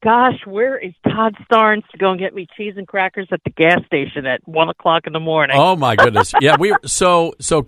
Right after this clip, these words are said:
Speaker 2: our Caleb Park, you know, our, yo-, our great young journalist got hired from us. Newsmax stole him away, and Robin, he's doing his first caucus, so he's, uh, somewhere.
Speaker 1: Oh,
Speaker 2: He,
Speaker 1: great.
Speaker 2: he got, s-, you know how it is,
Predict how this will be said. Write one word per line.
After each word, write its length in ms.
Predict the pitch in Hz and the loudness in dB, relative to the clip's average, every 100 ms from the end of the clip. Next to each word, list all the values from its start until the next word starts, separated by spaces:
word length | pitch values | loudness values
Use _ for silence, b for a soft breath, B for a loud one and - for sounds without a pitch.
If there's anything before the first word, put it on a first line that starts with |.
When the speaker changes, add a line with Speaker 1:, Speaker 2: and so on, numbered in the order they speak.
| - | -2
Speaker 2:
our 120 | 147 170 | -2 0
Caleb 460 | - 185 233 220 | 0 0 2 0
Park, 480 | - 135 95 110 - | 0 0 -2 -6 -6
you 60 | 113 | -2
know, 140 | 117 - | -2 0
our, 140 | 120 | 0
yo-, 200 | 117 135 | 2 0
our 200 | - 117 | 2 0
great 480 | 98 101 135 170 - | 0 0 0 0 -2
young 280 | 120 147 139 | -2 0 0
journalist 440 | 143 139 139 - | 0 2 0 0
got 220 | 135 120 | 0 0
hired 380 | 107 135 139 143 | 2 0 2 0
from 180 | - 127 | 0 2
us. 380 | 127 127 - - _ _ _ _ | 4 4 2 -4 _ _ _ _
Newsmax 580 | 101 156 151 151 143 131 | 2 4 4 2 0 -2
stole 300 | - 135 131 | 0 2 2
him 80 | 120 | 2
away, 400 | 113 113 113 123 | 2 2 2 0
and 160 | 104 | 0
Robin, 280 | 113 135 131 | 2 2 2
he's 200 | 120 110 | 0 0
doing 240 | 143 135 | 0 0
his 180 | 117 107 | 0 -4
first 360 | - 143 135 - | -2 -2 -2 -2
caucus, 440 | 143 170 - 90 | 0 0 -2 -8
so 180 | - 117 | -2 2
he's, 200 | 110 110 b b b | 2 0 b b b
uh, 120 | - 113 | 0 0
somewhere. 720 | - 170 214 180 123 113 117 - | 2 0 0 2 2 2 0 -2
Speaker 1:
Oh, 100 | 349 | 0
Speaker 2:
He, 80 | |
Speaker 1:
great. 380 | 151 415 403 - _ | 2 2 -2 -8 _
Speaker 2:
he 160 | 139 143 | -2 2
got, 180 | 165 | 2
s-, 200 | - - - | 0 -10 -4
you 120 | 180 | 0
know 100 | 233 | 2
how 220 | 143 131 | 4 4
it 60 | 107 | 2
is, 220 | 107 110 | 0 -2